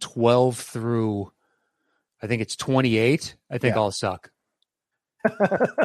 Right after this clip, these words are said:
Speaker 1: Well, just for me, I think it's twelve, starting at twelve. Eleven's the last where you're like, "Okay," but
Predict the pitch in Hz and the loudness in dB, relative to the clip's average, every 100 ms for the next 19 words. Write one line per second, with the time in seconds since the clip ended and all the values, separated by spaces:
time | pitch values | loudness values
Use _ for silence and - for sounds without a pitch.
0 | - - - - - - 202 214 269 233 | -2 -6 -6 -20 -20 -2 0 2 2 0
1 | - 202 190 170 156 240 185 - 160 160 | 0 0 2 0 0 0 0 -2 -2 0
2 | 131 117 165 147 131 120 127 107 98 160 | 0 0 0 0 -2 -4 -4 -4 -4 -6
3 | 156 180 185 175 151 151 151 - 143 131 | 0 0 2 -2 -2 0 0 0 -4 -2
4 | 127 214 214 202 175 156 127 | 0 0 0 2 2 0 -4